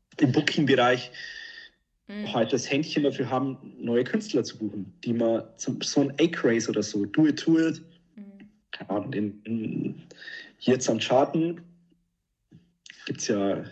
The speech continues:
Speaker 1: immer
Speaker 2: Ja.
Speaker 1: wieder so Ausreißer.
Speaker 2: Mhm. Und was ich da noch ganz spannend finde, ist, ich hab, ähm, bei der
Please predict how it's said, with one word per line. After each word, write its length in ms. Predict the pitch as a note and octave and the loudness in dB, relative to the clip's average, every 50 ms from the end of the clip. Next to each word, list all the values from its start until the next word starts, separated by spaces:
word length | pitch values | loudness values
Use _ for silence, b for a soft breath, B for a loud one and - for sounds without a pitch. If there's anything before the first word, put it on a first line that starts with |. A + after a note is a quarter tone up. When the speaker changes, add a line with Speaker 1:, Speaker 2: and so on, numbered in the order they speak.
| - - - | -16 -8 -2
Speaker 1:
immer 160 | C#3+ C3+ C#3 | 2 2 4
Speaker 2:
Ja. 60 | A#2+ | 4
Speaker 1:
wieder 160 | C#3 D3 C#3+ A#2 | 4 4 4 2
so 180 | - - - E2+ | 0 -4 -6 -6
Ausreißer. 600 | E2 - - - - - - - - - - - _ _ _ _ _ _ | -6 -6 -6 -8 -8 -8 -10 -10 -12 -14 -14 -16 _ _ _ _ _ _
Speaker 2:
Mhm. 460 | - G#3 G#3+ G#3+ G#3+ G#3+ G#3+ G#3+ - G#3+ b b b b b b b b b _ _ | -12 -12 -10 -10 -10 -12 -12 -14 -18 -20 b b b b b b b b b _ _
Und 500 | - A3+ A3 A3 A3 G#3+ G#3+ A3 A3 A3 G#3+ G#3+ G#3+ | -12 -10 -8 -6 -6 -6 -6 -6 -8 -10 -12 -14 -14
was 180 | G#3+ A3 G#3+ G#3+ | -12 -12 -12 -10
ich 100 | A#3+ A#3 | -10 -10
da 160 | - G3 F#3 | -10 -10 -10
noch 160 | G#3 G#3+ A3 | -10 -12 -10
ganz 220 | - C4 B3 A#3 - | -10 -10 -10 -10 -10
spannend 380 | - G#3+ G#3+ A3 A3+ A#3 A#3 | -12 -12 -12 -10 -10 -10 -8
finde, 160 | - A#3+ A#3 B3 | -6 -4 -4 -4
ist, 180 | B3 - - _ _ _ _ _ - | -6 -8 -16 _ _ _ _ _ -10
ich 200 | A#3+ A#3 G#3+ G#3+ | -10 -8 -6 -6
hab, 140 | A3 A3 - - - _ - | -8 -8 -8 -12 -20 _ -10
ähm, 540 | - G#3 G#3 G3+ G3+ G3+ G3+ G#3 G#3 G#3 G#3+ | -6 -6 -4 -4 -4 -4 -4 -6 -8 -8 -8
bei 500 | G#3 G3+ G3 F#3+ F#3+ F#3+ F#3+ F#3+ F#3+ F#3+ F#3+ | -8 -6 -6 -4 -6 -6 -6 -6 -8 -8 -8
der 380 | G3 F#3+ F#3 F3+ F3+ F3+ F3+ | -8 -6 -6 -6 -8 -10 -10